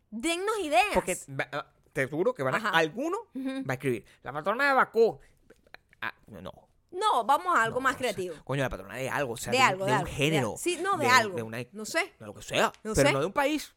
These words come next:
Speaker 1: No, no.
Speaker 2: No de un país.
Speaker 1: No.
Speaker 2: O puede ser, por ejemplo, de, de una, de un peo, porque, eh,
Speaker 1: ¿De un peo?
Speaker 2: Sí.
Speaker 1: <laughs> La patrona de un peo, no,
Speaker 2: Porque
Speaker 1: no
Speaker 2: mira,
Speaker 1: quiero, gracias.
Speaker 2: fíjate, te explico por qué.
Speaker 1: Ok.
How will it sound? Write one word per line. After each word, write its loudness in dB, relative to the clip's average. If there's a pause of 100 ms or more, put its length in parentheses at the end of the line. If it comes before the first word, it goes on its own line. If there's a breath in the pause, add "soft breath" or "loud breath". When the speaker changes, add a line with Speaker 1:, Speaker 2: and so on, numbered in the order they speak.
(120)
Speaker 1:
No, 0
no. -2
Speaker 2:
No -4
de -4
un -6
país. -4
Speaker 1:
No. -4 (540)
Speaker 2:
O 2
puede 4
ser, -2
por 0
ejemplo, -4 (320)
de, -6
de -8
una, -10
de -20
un -8
peo, 2
porque, -12
eh, -6
Speaker 1:
¿De -4
un 0
peo? -8
Speaker 2:
Sí. 2
Speaker 1:
<laughs> 0
La 4
patrona -4
de -4
un -8
peo, 2
no, 0
Speaker 2:
Porque 4
Speaker 1:
no 0
Speaker 2:
mira, 2
Speaker 1:
quiero, -2
gracias. 0
Speaker 2:
fíjate, -12
te -4
explico -4
por -4
qué. -6
Speaker 1:
Ok. -16